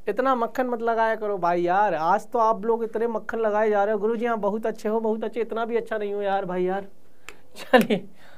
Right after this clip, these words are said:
खैर, हमारा जो आज का topic है वो topic आपकी screen पर लिखा हुआ है सामने, बहुत बड़ी बड़ी screen, बहुत बड़े बड़े शब्दों में लिखा हुआ है। एक बार ये topic note कर लीजिए सभी बच्चे।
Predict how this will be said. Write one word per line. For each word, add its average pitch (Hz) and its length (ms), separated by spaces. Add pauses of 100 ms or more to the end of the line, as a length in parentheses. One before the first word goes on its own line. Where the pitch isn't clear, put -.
(120)
खैर, 214 180 (400)
हमारा 269 240
जो 294 120
आज 277 300
का 311 160
topic 226 440
है 220 120
वो 240 120
topic 233 340
आपकी 220 260
screen 220 360
पर 226 100
लिखा 208 220
हुआ 208 220
है 220 80
सामने, 208 460 (160)
बहुत 190 240
बड़ी 196 220
बड़ी 208 200
screen, 196 420
बहुत 190 180
बड़े 180 200
बड़े 202 180
शब्दों 185 340
में 202 100
लिखा 185 200
हुआ 175 200
है। 185 80
एक 170 100
बार 175 140
ये 185 100
topic 185 300
note 190 200
कर - 100
लीजिए 170 260
सभी 165 240
बच्चे। 170 320